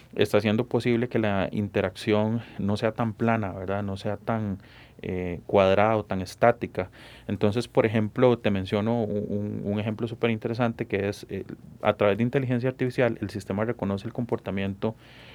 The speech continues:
del estudiante. Entonces, por ejemplo, cuando el estudiante ingresa a la plataforma,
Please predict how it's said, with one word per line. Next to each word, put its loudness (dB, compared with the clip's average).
del 4
estudiante. 0
Entonces, 0
por -2
ejemplo, 0
cuando -2
el 0
estudiante 0
ingresa 0
a 2
la 0
plataforma, 2